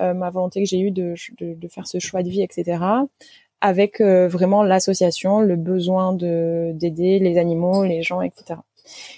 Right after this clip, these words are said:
Donc aujourd'hui, si quelqu'un donne vingt euros, ce sera vingt euros qui sera utilisé soit pour acheter, euh, des médicaments,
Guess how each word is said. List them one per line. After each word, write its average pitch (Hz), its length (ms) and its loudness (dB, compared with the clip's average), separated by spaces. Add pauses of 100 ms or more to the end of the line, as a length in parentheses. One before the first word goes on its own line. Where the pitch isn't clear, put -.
(140)
Donc 202 260 0
aujourd'hui, 202 360 4
si 214 160 -2
quelqu'un 202 360 2
donne 196 420 2
vingt 180 200 2
euros, 170 220 4
ce 220 120 -2
sera 175 180 0
vingt 185 160 2
euros 185 180 2
qui 233 100 -2
sera 180 180 0
utilisé 180 480 2
soit - 280 0
pour 208 180 -2
acheter, 196 500 -2
euh, 170 760 -2 (100)
des 175 180 -2
médicaments, 185 680 0